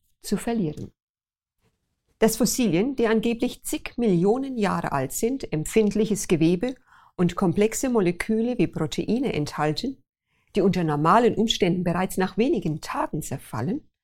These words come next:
ist für Evolutionisten ein gewaltiges und kaum lösbares Problem. Es ist schwer, dem naheliegenden Schluss zu entkommen, dass noch vor einigen tausend Jahren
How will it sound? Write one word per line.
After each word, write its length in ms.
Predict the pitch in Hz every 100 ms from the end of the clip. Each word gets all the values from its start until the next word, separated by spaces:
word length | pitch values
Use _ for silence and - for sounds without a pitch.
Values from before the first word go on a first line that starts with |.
| _ _ _ _ _ -
ist 220 | 330 -
für 200 | 277 -
Evolutionisten 880 | 180 160 156 160 156 196 - - 202
ein 200 | 165 147
gewaltiges 840 | 139 143 165 180 214 247 - -
und 280 | - 277 -
kaum 400 | - 226 240 247 160
lösbares 760 | 147 - - 131 135 220 -
Problem. 500 | - 262 - 156 - _ _ _ _ _ _ _ _ _ - - - _ _ _ _ _ _
Es 140 | 220 277
ist 200 | - -
schwer, 520 | 208 220 185 131 131
dem 300 | 151 170 165
naheliegenden 840 | 170 196 262 269 240 226 208 190
Schluss 480 | 180 - 233 - -
zu 160 | - -
entkommen, 640 | 202 - - 175 180 233
dass 200 | 233 240
noch 180 | 214 226
vor 280 | - 226 -
einigen 440 | 175 214 247 269 254
tausend 520 | - 208 220 214 220
Jahren 460 | 180 - - -